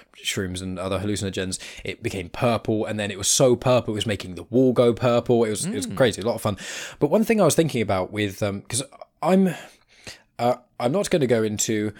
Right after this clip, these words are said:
Speaker 1: whether or not I have done certain things, but I am interested, and I have been since a very young age, of just generally about drugs. I mean, in my, um,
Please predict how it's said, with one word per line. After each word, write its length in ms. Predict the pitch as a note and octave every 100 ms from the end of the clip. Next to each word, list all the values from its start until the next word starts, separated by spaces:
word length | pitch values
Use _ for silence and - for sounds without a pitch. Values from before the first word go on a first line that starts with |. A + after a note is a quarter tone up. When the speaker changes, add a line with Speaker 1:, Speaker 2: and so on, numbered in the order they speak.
| -
Speaker 1:
whether 240 | - B2 C3
or 60 |
not 180 | A#2 A2
I 140 | A2 G#2
have 160 | G2
done 320 | G2 D3+ A#2+ F#2+
certain 300 | A2+ F#2+ F#2
things, 340 | F#2 A2 B2+
but 220 | A#2 C3+
I 100 | C#3
am 180 | E3+ F3 -
interested, 640 | F#3 F#3 - C#3+ - A#2+
and 80 | A#2
I 60 | A2
have 160 | C#3
been 140 | C#3+ B2
since 240 | B2 A#2
a 60 | A2+
very 200 | A2 G#2+
young 200 | G2+ G#2+
age, 320 | A#2+ G#2 F#2+ -
of 320 | G#2+ G2+ A2+
just 220 | A#2+ -
generally 380 | A2+ B2 A#2 A2+
about 440 | G2 - G#2 F#2 -
drugs. 400 | C3+ - - -
I 60 | A#2
mean, 160 | B2 B2
in 180 | D3+ D3+
my, 340 | C#3+ C3 B2
um, 480 | G#2+ A2+ G#2+ G#2